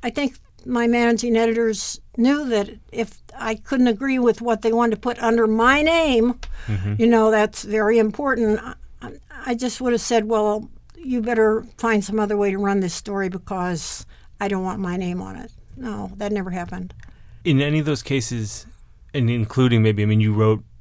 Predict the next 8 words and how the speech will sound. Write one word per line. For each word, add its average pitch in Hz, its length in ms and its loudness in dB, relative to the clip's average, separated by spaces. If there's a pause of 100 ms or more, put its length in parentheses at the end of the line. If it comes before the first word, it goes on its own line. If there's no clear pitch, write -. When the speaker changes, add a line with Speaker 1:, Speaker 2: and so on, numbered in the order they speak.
(320)
Speaker 2:
this 107 160 -6
quite, 185 420 -4 (680)
quite 160 300 0
rough 120 440 -2
piece 127 480 -4 (180)
and 104 300 -4
prescient 120 420 -2
piece 104 400 -6